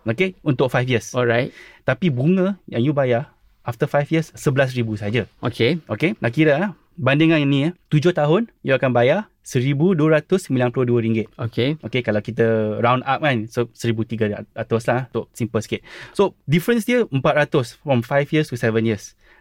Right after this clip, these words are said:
Speaker 1: Tapi bunga yang you bayar lepas tujuh tahun tu lima belas ribu ringgit. Okey.
Speaker 2: Okey, nampak lagi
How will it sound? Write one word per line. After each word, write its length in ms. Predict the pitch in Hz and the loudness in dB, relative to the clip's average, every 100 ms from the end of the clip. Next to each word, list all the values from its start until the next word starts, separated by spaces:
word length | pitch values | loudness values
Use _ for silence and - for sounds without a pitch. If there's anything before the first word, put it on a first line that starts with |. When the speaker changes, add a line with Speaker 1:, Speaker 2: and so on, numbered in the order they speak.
| - | -4
Speaker 1:
Tapi 320 | 127 180 160 | 0 0 0
bunga 560 | 131 139 160 175 170 165 | 0 2 4 4 0 -4
yang 160 | 110 120 | -2 -2
you 80 | 127 | 2
bayar 400 | 123 123 156 156 | 2 2 2 0
lepas 320 | 117 117 - | -4 -4 -4
tujuh 400 | - 113 117 110 | -6 -4 -2 -2
tahun 400 | - 123 165 165 | 0 0 2 2
tu 80 | 175 | 0
lima 320 | 135 127 139 | 0 0 0
belas 240 | 123 120 | 0 -2
ribu 240 | 123 117 117 | -2 0 0
ringgit. 240 | 117 110 - | 0 -2 -6
Okey. 240 | 131 117 | -8 0
Speaker 2:
Okey, 100 | 147 151 | 2 4
nampak 240 | 143 123 | 2 0
lagi 480 | 123 117 113 113 113 | -2 -2 -2 -2 -4